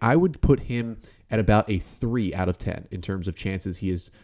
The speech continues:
picked in the Rule five draft. I think he's back with the Orioles, and I think that's, you know, that, that struggle at triple A is why the O's did not protect him. Another guy who the Orioles chose not to protect is Cody Sedlock, and this is actually the third straight year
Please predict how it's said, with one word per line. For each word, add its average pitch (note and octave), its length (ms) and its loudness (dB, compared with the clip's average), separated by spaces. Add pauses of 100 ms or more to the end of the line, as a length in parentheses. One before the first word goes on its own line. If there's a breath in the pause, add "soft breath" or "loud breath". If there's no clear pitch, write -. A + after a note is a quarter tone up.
(160 soft breath)
picked A2 220 6
in G2 80 -2
the F2+ 80 -2
Rule F#2 140 4
five F2 260 -2
draft. F2+ 300 0
I G#2+ 80 0
think A2 180 -6
he's G2+ 180 -2
back G2+ 320 0
with G2 80 0
the F2+ 140 -2
Orioles, F2 420 -2 (220 soft breath)
and - 80 -10
I F2 40 -8
think F2+ 200 -6
that's, - 380 -4
you G2 80 -4
know, F2 80 0
that, F2 180 -2
that F#2 160 -2
struggle F#2+ 340 0
at F2+ 80 -6
triple G2 380 -2
A E2+ 220 0 (260 soft breath)
is F#2 200 -6
why F2 140 0
the F2 200 -4
O's E2+ 320 0 (160)
did E2+ 220 -2
not - 260 -8 (100)
protect - 480 -8
him. - 80 -8 (1040 soft breath)
Another F#3 240 6
guy G#3+ 240 10
who F#3+ 80 10
the F3+ 140 8
Orioles D#3 280 6
chose C3+ 300 4
not A#2+ 220 0
to - 80 -2
protect G#2 340 2
is A2+ 160 -2
Cody G2 320 4
Sedlock, A#2+ 640 0
and G2 100 0
this E3 160 -2
is A3+ 120 -2
actually F#3+ 260 0
the C3 140 4
third F#3 580 4
straight E3+ 420 4
year A2+ 360 0